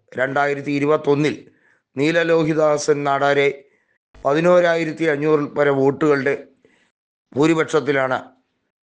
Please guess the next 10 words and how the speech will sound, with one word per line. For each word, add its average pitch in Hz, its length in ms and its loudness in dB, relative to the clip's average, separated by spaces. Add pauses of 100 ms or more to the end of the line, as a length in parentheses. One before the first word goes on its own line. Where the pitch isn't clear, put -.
(140)
എം 139 200 2
വിൻസെന്റ് 135 540 -2
പരാജയപ്പെടുത്തി 131 800 -2 (280)
രണ്ടാമതും 143 720 -2 (120)
എം 127 180 -4
എൽ 135 140 -2
എ 131 80 2
ആകുന്നത്. 117 360 -4 (460)
അദ്ദേഹത്തിനെതിരെ 151 680 0 (240)
നിരവധിയായ 151 840 0